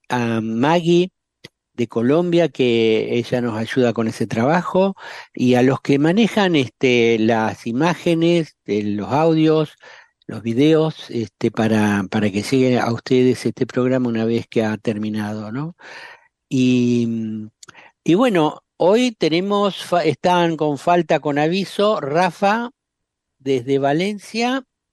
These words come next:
y Jesús Arcano desde Barcelona. Y Carmen está un poco malita de la garganta, así que no va a hablar mucho, eso nos ha dicho. Así que acá a mi lado lo tengo a Jesús, del de Sevilla. ¿Cómo estás?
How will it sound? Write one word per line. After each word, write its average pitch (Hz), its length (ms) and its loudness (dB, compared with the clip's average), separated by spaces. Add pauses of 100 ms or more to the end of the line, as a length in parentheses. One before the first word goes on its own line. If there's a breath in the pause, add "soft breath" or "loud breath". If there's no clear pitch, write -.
(300)
y 127 880 2
Jesús 139 360 -6
Arcano 156 480 0
desde 120 220 0
Barcelona. 110 800 -4 (680 loud breath)
Y 139 200 2
Carmen 214 500 2
está 165 200 2
un 147 80 -2
poco 151 220 -2
malita 147 400 0
de 139 180 4
la 143 120 4
garganta, 170 640 2
así 135 220 -4
que 131 120 -2
no 127 140 0
va 127 80 2
a - 20 4
hablar 131 260 2
mucho, 175 380 -6
eso 117 240 -2
nos 117 180 0
ha 139 60 2
dicho. 202 500 0 (460 loud breath)
Así 147 480 -2
que 165 340 2
acá 135 340 0
a 185 40 -2
mi 180 160 2
lado 214 280 6
lo 165 140 4
tengo 185 400 0
a 127 400 2
Jesús, 196 520 -4
del 151 200 4
de 131 140 2
Sevilla. 151 580 2
¿Cómo 123 240 -8
estás? - 560 -4